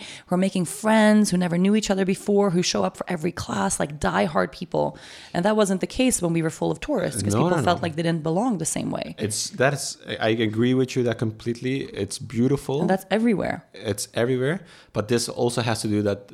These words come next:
Speaker 2: these are all money being spent that is being loaned from the Netherlands.
Speaker 1: Yeah, no, that's fucked up.
Speaker 2: If you don't have the money to put into the economy, we won't have those locals coming in and spending their money. So this, it's like a,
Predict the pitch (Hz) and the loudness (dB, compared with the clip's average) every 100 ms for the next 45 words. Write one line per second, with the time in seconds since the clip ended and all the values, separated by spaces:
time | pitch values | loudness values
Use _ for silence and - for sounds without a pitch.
0 | 110 110 110 104 104 107 107 104 104 104 | 0 0 2 0 2 2 2 2 0 0
1 | 101 104 - 95 104 147 - - - 95 | 0 0 -4 -4 -2 -2 -4 -10 -4 -2
2 | 95 113 104 95 95 95 92 101 104 98 | -2 -2 -2 -2 0 0 2 -2 -2 -4
3 | 90 92 107 135 98 95 90 95 - - | -2 -2 0 0 -2 -2 -4 -6 -6 -8
4 | - - - - - - - - 110 113 | -8 -12 -16 -18 -18 -20 -14 -6 -2 2
5 | 107 120 131 113 117 123 120 120 117 - | 2 4 2 2 2 2 2 -2 -6 -2
6 | 120 117 107 107 - 139 127 107 107 107 | 0 2 0 0 -2 0 2 2 2 2
7 | 110 113 110 110 110 104 127 117 110 - | 4 2 0 0 0 0 -2 0 -2 0
8 | 104 101 98 95 98 98 98 104 117 101 | -2 0 0 0 -2 -2 0 0 0 -2
9 | 95 - - - _ - 190 107 110 - | -4 -10 -20 -20 _ -14 -4 0 2 2
10 | 120 - 107 120 107 | 0 0 0 2 2